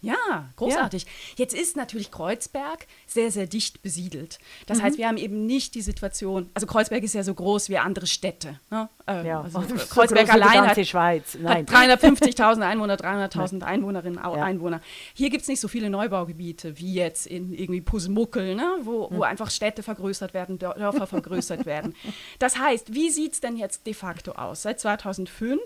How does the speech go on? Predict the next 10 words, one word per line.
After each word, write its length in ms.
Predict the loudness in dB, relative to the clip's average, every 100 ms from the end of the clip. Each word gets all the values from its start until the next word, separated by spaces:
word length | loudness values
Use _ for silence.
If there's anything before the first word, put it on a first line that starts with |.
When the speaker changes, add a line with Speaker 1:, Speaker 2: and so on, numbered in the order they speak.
| -8
Speaker 1:
wurden 600 | -8 -4 -2 -2 -2 -4
in 240 | -4 -4 -6
Kreuzberg 720 | -6 -10 -10 -8 -4 -4 -6 -14 -20 -20 -2
achtundzwanzig 840 | 0 0 -2 0 -2 -4 -6 -8 -10
Straßen 400 | -12 -10 -8 -6
und 180 | -6
Plätze 440 | -8 -10 -8 -2 0
neu 540 | 0 2 2 2 2 -4
oder 480 | -4 -2 0 -2 -4 -6
umbenannt. 1040 | 2 4 4 0 -6 -10 -10 -10 -12 -14